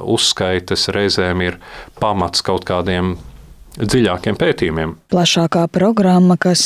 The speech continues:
Speaker 2: dod informāciju par aptuveni pusi no Latvijā ligzdojošajiem putniem, ir dienas putnu monitorings. Ir gan dažas sliktas ziņas, gan dažas labas, saka Ķerus.
Speaker 1: Nu, tā sliktā ziņa ir pēdējos piecos gados, eh, to sugu skaits, kas iet uz leju,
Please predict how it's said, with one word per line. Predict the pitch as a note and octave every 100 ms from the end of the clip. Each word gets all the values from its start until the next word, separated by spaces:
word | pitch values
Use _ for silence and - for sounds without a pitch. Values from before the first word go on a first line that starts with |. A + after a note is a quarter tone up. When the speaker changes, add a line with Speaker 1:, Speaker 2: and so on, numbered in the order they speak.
| E3+
Speaker 2:
dod | F#3 F#3
informāciju | A#3+ A#3 G3+ G3 F#3+ F#3 F#3
par | G#3+
aptuveni | - G3+ F#3+
pusi | G3 B3 - D#3+
no | D3+
Latvijā | D3+ D#3 D#3 D3
ligzdojošajiem | D#3+ E3 D#3 D3+ D3+ - D3+ D#3
putniem, | A3 A#3+ G3 E3+
ir | E3+
dienas | E3+ A3+ F#3 -
putnu | G3 - F3
monitorings. | G3 F3+ D3+ C#3+ C#3 C#3 - -
Ir | D3 C#3+
gan | C#3+ -
dažas | D#3 D3+ D3+ - -
sliktas | E3 - B3 G#3+
ziņas, | A#3 A3+ F3
gan | E3+ A#3 G3
dažas | G#3 F3+ -
labas, | F3 F3+ C#3+ -
saka | C#3+ C3+ -
Ķerus. | C#3+ C3+ - - - -
Speaker 1:
Nu, | G#2 G#2+ -
tā | G2 F#2+
sliktā | A2 - A2 F#2+
ziņa | G#2+ G2 F#2+
ir | F#2 -
pēdējos | G#2+ G2 F#2+ F#2 - -
piecos | A2 - F2+ -
gados, | A2 G2 F#2 F#2 -
eh, | G2+ F#2+ F#2+ F#2 -
to | - G2+
sugu | - G#2 F2
skaits, | - A2 F#2+ -
kas | - G2 -
iet | G2 -
uz | E2+
leju, | G2 G#2 G2 F2